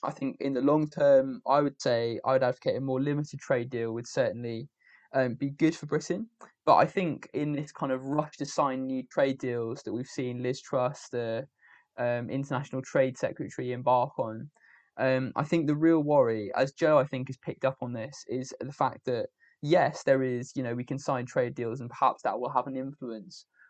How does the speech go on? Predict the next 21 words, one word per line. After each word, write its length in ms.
on 180
these 160
countries, 580
but 100
how 200
much 320
are 60
we 100
actually 400
using 480
the 60
prospect 520
of 60
a 40
trade 360
deal, 400
uh, 260
I 60
think, 300
to 100
really 460